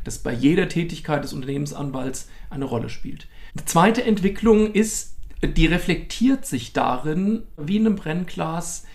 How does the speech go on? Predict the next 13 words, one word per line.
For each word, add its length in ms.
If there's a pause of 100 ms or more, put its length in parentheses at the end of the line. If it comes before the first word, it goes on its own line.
(180)
Verteidigung 960
diversifiziert 920
immer 180
mehr. 300 (320)
Also 100
das, 200
was 160
man 100
noch 220
Anfang 340
der 160
achtziger 460
Jahre 920